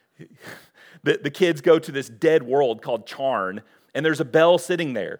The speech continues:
and there's a poem by the bell. It says, "Make your choice, adventurous stranger. Strike the bell and bide the danger, or wonder till it drives you mad. What would have followed if you had?" So what happens? That bell gets rung. I'm here to tell you.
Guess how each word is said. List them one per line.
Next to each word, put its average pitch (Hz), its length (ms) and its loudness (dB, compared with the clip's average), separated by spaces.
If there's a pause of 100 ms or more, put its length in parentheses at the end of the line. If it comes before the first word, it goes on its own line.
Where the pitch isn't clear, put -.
and 147 120 -6
there's 156 160 0
a - 20 -8
poem 180 380 4
by 175 120 6
the 170 60 0
bell. 160 260 4
It 110 60 -2
says, 131 180 -4
"Make 170 280 0
your 196 80 -8
choice, 175 360 -2
adventurous 123 460 -8
stranger. 113 420 -10
Strike 151 400 -2
the 170 80 -8
bell 170 520 2
and 131 180 -8
bide 151 300 2
the 160 40 -4
danger, 151 600 -4 (420)
or 180 180 4
wonder 160 580 -2
till 143 280 -4
it 123 80 -12
drives 139 460 0
you 135 100 -10
mad. 117 560 -4 (1120)
What 165 240 2
would 190 120 2
have 170 120 -2
followed 107 460 -4
if 117 160 -10
you 120 100 -12
had?" 117 460 -12 (1040)
So - 160 -10
what 131 160 -2
happens? 165 560 -4 (800)
That 123 180 -6
bell 160 140 0
gets 135 240 -8
rung. 101 380 -6 (180)
I'm 113 100 -8
here 143 160 -6
to 135 80 -6
tell 160 220 -4
you. 85 160 -12